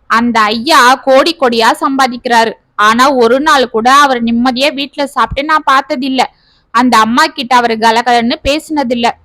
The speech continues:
கழுத்து நிறைய நகைய வாங்கி போட்டிருக்காரு,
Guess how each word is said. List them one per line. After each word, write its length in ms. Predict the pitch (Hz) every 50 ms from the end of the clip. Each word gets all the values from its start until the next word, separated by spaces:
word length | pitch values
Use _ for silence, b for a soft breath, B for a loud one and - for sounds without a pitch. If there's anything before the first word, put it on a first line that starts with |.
| _ _ _ _ _ _ _ -
கழுத்து 360 | 247 254 262 269 269 - 247
நிறைய 300 | 226 220 220 220 226 240 294
நகைய 400 | 320 269 240 254 247 269 294 302 285
வாங்கி 280 | 254 254 247 240 247 285
போட்டிருக்காரு, 640 | 262 - 233 226 247 233 240 - 233 226 220 220